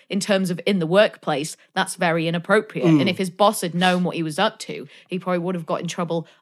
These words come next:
Speaker 1: a lot earlier. So it's just interesting that you're aligned with him
Speaker 2: Mm.
Speaker 1: throughout the film. Um, and that's a really interesting take on it, I thought.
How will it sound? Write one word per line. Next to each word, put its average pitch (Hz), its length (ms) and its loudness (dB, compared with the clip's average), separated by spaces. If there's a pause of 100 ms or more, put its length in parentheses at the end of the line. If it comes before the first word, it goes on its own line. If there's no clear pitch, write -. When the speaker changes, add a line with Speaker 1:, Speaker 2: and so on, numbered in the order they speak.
Speaker 1:
a 190 40 -2
lot 180 380 -2
earlier. 190 480 0 (320)
So 240 140 -4
it's 202 100 -4
just 285 240 -4
interesting 277 480 0
that 214 100 0
you're 208 140 0
aligned 226 520 2
with 175 160 -2
him 143 460 -4
Speaker 2:
Mm. 135 240 0
Speaker 1:
throughout 220 540 2
the 190 80 -4
film. 277 520 0 (340)
Um, 220 260 4
and 196 100 0
that's 262 200 2
a 262 40 -2
really 240 240 0
interesting 208 460 -2
take 285 400 -2
on 139 80 -2
it, 143 160 -8
I - 40 -10
thought. - 360 -8